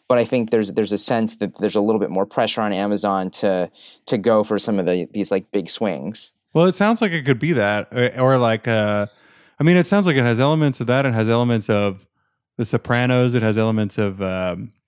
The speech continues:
Speaker 2: what was the, the other one with the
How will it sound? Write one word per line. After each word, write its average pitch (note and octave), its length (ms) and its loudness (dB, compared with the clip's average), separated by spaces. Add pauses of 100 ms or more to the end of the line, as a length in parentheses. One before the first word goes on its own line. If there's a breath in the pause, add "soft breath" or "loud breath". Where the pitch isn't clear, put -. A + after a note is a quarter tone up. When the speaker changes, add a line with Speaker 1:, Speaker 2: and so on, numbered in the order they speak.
(160)
Speaker 2:
what D#3 120 -4
was D#3 140 -6
the, C3 440 0 (1080)
the B2 100 -2
other B2 160 0
one A#2+ 320 -2 (800)
with A2+ 180 -8
the G#2 260 -2